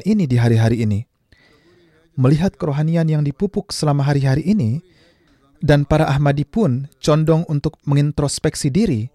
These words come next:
sebagaimana memang seharusnya, maka renungkanlah bahwa Hazrat Masih Maud alaihissalatu wassalam bersabda,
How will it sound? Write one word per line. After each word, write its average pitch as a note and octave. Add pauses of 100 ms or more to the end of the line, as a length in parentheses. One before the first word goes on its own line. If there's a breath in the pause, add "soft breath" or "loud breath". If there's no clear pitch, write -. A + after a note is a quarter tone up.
(360 soft breath)
sebagaimana C#3
memang F3
seharusnya, A#2+ (560 soft breath)
maka D#3
renungkanlah D3+
bahwa C3
Hazrat C3+
Masih D#3
Maud F#3+
alaihissalatu C#3+
wassalam C#3
bersabda, B2+